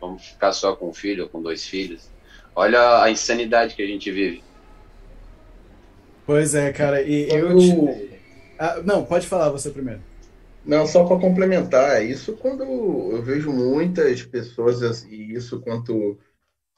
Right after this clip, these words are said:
Speaker 3: as pessoas não querem nem saber de ter filho, sabe? E, e é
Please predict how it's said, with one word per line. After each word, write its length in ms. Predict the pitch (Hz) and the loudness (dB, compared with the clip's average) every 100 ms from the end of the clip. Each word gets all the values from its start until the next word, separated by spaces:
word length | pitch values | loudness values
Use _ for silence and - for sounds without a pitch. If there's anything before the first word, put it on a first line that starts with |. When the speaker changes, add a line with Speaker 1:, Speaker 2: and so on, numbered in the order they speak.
| _ | _
Speaker 3:
as 120 | - - | -16 -10
pessoas 440 | 117 117 123 120 | -8 0 4 6
não 120 | 127 | 4
querem 280 | 123 135 135 | 4 4 4
nem 400 | 127 131 160 180 | 2 0 0 -4
saber 460 | 180 - - 127 131 | -4 -2 -2 0 -4
de 160 | - | -4
ter 140 | - - | -10 -10
filho, 1080 | - 110 113 127 147 135 107 95 92 90 90 - - _ _ _ _ - | -8 -6 -2 2 2 2 -2 -4 -4 -6 -8 -14 -20 _ _ _ _ -6
sabe? 420 | 104 101 92 95 | -2 0 0 -6
E, 800 | 95 95 92 101 98 95 98 98 - | -14 -16 -18 -16 -16 -16 -20 -20 -20
e 40 | |
é 60 | - | -18